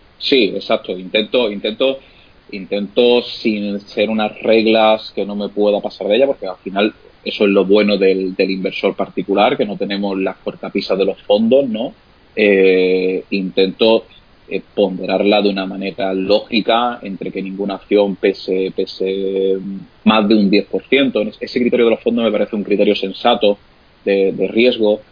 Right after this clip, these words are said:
Intento que ninguna pese más de un diez, intento no ponderar mucho en sectores. Eh, bueno, por ponerte un ejemplo, el otro día analizando un poco la cartera, pienso que, que, eh, en mi cartera falta algo de materias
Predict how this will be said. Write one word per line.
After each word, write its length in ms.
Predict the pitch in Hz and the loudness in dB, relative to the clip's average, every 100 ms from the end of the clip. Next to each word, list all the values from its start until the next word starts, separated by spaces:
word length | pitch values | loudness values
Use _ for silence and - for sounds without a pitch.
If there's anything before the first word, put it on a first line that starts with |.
| _ | _
Intento 280 | - 98 101 | -8 -4 -2
que 80 | 104 | 0
ninguna 260 | 101 104 95 | 0 -2 -2
pese 200 | 101 110 | -4 -6
más 160 | 92 | -8
de 80 | 98 | -6
un 120 | 95 | 0
diez, 420 | 110 131 120 113 110 _ - | 4 6 6 4 2 _ -10
intento 400 | 107 101 101 120 | -6 -2 0 2
no 180 | 113 113 | 2 2
ponderar 440 | 117 107 104 101 | 0 0 0 0
mucho 360 | 101 101 - 101 | -4 -6 -6 -8
en 100 | 95 | -8
sectores. 840 | - - - 135 135 113 110 107 - - - - - | -14 -16 -2 2 4 4 2 0 -4 -20 -20 -20 -8
Eh, 420 | 101 95 92 - - _ _ - | -4 -4 -4 -6 -10 _ _ -20
bueno, 260 | - - - | -18 -18 -4
por 120 | 101 | -2
ponerte 340 | 104 104 107 123 | 2 0 2 2
un 60 | |
ejemplo, 500 | 110 - 98 98 92 - - | 2 0 -2 -2 -4 -4 -8
el 160 | 78 | -2
otro 180 | 107 117 | 0 2
día 160 | 120 120 | 2 2
analizando 460 | 113 107 113 110 | 0 -2 -4 -4
un 100 | 117 | -2
poco 200 | 113 110 | 0 2
la 100 | 113 | 2
cartera, 440 | 113 110 127 127 - _ - | 0 -2 0 0 -2 _ -4
pienso 360 | 117 113 127 | -2 -2 -4
que, 180 | 117 110 110 101 - - | -4 -4 -4 -8 -10 -10
que, 200 | 101 95 95 - - _ | -6 -4 -6 -12 -20 _
eh, 360 | - 95 92 - - - | -4 -4 -4 -8 -16 -10
en 160 | 98 | -6
mi 80 | 95 | -6
cartera 440 | 92 92 - 117 117 | -6 -4 0 0 0
falta 460 | - 113 110 113 | -2 -2 2 2
algo 200 | 110 110 | 2 4
de 100 | 107 | 2
materias 360 | 101 95 101 | 2 0 -2